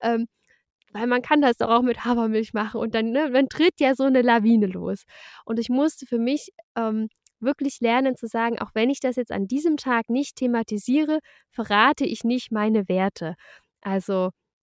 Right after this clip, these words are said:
das war ein sehr langer Schritt tatsächlich für mich und das dann wirklich auch später zu sagen, wir besprechen das später an einem anderen Tag, zu zweit zum Beispiel nur,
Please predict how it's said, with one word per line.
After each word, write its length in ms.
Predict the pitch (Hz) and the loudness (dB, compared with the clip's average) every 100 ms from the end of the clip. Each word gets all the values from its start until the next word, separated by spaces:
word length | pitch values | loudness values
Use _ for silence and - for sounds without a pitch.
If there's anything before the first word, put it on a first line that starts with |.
| - | -10
das 180 | 220 220 | -8 -2
war 80 | |
ein 140 | 214 208 | 0 2
sehr 160 | 226 | 4
langer 260 | 247 247 226 | 4 2 0
Schritt 220 | - 214 | -2 -6
tatsächlich 520 | - 180 180 185 185 | -8 -8 -6 -8 -8
für 120 | - 185 | -6 -4
mich 320 | 185 190 - | -4 -6 -6
und 200 | 196 185 - _ _ _ - | -6 -6 -10 _ _ _ -4
das 220 | 220 240 | -2 -2
dann 200 | 240 220 | -2 0
wirklich 480 | 214 240 247 233 - | 2 0 0 -2 0
auch 360 | 214 214 220 - - - - _ _ _ - | 2 2 2 -4 -20 -20 -20 _ _ _ -16
später 800 | - - 247 285 - 277 262 233 | -16 -4 0 2 2 0 0 0
zu 120 | 226 | -2
sagen, 260 | 226 220 214 | -2 0 0
wir 100 | 202 | 0
besprechen 440 | 208 - 214 214 | -4 -2 -4 -2
das 160 | 208 - | -6 -8
später 460 | - 233 254 247 | -6 -4 -2 -4
an 120 | 220 | -4
einem 140 | 196 - | -4 -6
anderen 500 | - 226 233 220 220 | -4 0 2 0 -2
Tag, 440 | 220 214 208 - - | -4 -4 -4 -6 -14
zu 160 | - | -12
zweit 440 | - - 220 233 - | -8 0 2 2 0
zum 140 | 208 | -2
Beispiel 380 | 208 208 - 208 | 0 -2 -2 -2
nur, 300 | 196 190 | 0 0